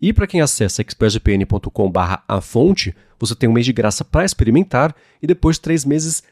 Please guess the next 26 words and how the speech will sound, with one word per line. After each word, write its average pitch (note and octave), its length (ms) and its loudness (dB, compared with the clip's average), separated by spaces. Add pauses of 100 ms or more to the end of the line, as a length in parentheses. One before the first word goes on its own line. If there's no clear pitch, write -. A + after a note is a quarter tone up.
(120)
de D3 200 0
bônus B2+ 760 2
assinando A2+ 500 -2
o C#3+ 60 -8
plano C3 400 0
anual, B2+ 320 0
mas C3+ 160 -4
tem F#3+ 160 -2
que - 60 -10
ser - 80 -8
pro - 100 -6
meio A#2+ 140 2
do A2 60 -6
link D3+ 140 -2
expressvpn F#2+ 640 -2
ponto A#2 220 -4
com E3+ 240 2 (280)
barra C#3+ 420 -2
a E3 100 0
fonte. - 320 -8
Então, A#3+ 140 0
se - 80 -6
você G#3+ 160 -2
depende C3+ 320 0
de A2+ 80 2
Wi-Fis G2 500 -2